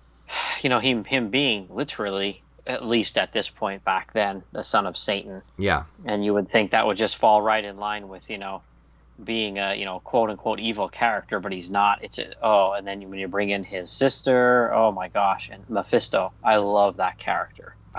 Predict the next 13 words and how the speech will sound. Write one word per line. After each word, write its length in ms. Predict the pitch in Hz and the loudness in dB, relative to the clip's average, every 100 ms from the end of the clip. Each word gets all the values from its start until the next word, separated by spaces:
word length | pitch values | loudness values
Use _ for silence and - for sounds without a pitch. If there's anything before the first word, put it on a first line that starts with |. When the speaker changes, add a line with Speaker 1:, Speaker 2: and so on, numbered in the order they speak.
| 101 | 2
Speaker 2:
Same. 220 | 95 80 104 | 2 0 0
Speaker 1:
I, 100 | 104 | 0
I 20 | |
love 240 | 101 110 | 2 0
the 100 | 110 | 0
fact 480 | - - 107 104 - | -4 0 4 4 4
that 220 | 110 101 | 2 2
Mephisto, 680 | 107 98 120 - 123 110 104 - - - - | -2 -4 -4 -2 0 2 0 -4 -20 -16 -6
you 80 | |
know, 220 | 104 98 - - - - - - - - | -2 -2 -4 -16 -20 -20 -20 -20 -16 -2
he's 160 | 123 | 0
a 60 | 110 | 2
manipulator, 1040 | 104 113 127 143 127 127 127 123 120 120 | 0 0 0 2 4 4 4 4 2 0